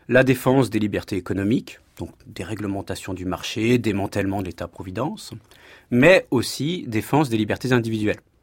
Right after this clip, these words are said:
Donc légalisation de toutes les drogues, euh, défense de la liberté d'expression la plus totale, défense de la pornographie, et cetera, et cetera. Et puis à cela s'ajoute une troisième position, un peu moins importante que les autres, mais tout de même, qui est, disons, une position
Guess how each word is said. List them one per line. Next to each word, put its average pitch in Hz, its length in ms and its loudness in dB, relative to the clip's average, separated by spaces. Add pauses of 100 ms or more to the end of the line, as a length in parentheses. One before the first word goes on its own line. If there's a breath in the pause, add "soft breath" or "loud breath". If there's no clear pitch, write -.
(120)
Donc 90 120 -10 (160)
légalisation 98 840 -4
de 82 80 -8
toutes - 240 -20
les 87 80 -4
drogues, 92 580 -4 (460 loud breath)
euh, 87 340 -8
défense 98 760 -4
de 92 100 -6
la 87 100 -6
liberté 90 380 -8
d'expression 90 480 -8
la 82 100 -4
plus - 200 -16
totale, 90 460 -8
défense 85 300 -12
de - 80 -14
la 87 80 -12
pornographie, - 800 -10
et 104 80 -4
cetera, 98 340 -8
et - 80 -8
cetera. - 300 -14 (180)
Et 135 60 -6
puis 196 300 -2 (100)
à 117 80 0
cela - 200 2
s'ajoute 127 340 -4
une 107 100 0
troisième 120 340 0
position, 110 520 -4 (600 soft breath)
un 113 80 -4
peu 220 220 0 (380)
moins 143 220 8
importante 123 420 -2
que 117 80 -4
les 120 180 -2
autres, 165 200 -4
mais 113 80 -2
tout - 140 -12
de 107 80 -4
même, 160 240 -2
qui - 260 -2
est, 165 200 2 (480 loud breath)
disons, 147 520 6
une 123 160 0
position 135 840 0